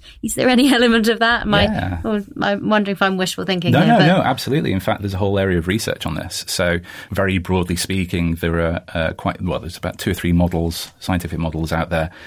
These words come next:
Speaker 2: on what these sorts of games do. One's called the general aggression model. So the idea here is that if you play a violent video game,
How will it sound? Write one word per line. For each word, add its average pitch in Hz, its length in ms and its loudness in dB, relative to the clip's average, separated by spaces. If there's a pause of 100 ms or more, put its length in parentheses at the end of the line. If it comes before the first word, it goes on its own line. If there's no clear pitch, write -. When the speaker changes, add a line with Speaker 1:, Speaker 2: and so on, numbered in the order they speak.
(200)
Speaker 2:
on 85 380 0
what 92 360 -4
these 87 240 -2
sorts - 300 -6
of 80 80 -4
games 78 340 -4
do. 120 240 0
One's 95 260 0
called 85 180 -4
the 80 80 -4
general 82 320 0
aggression 78 420 -2
model. 76 340 -2 (360)
So - 160 -2
the 85 120 2
idea 82 380 2
here 80 300 0
is 78 200 -2
that 80 220 -2 (300)
if - 240 -6
you 90 120 2
play 87 360 0
a 85 60 0
violent 82 340 0
video 80 320 0
game, 80 400 -2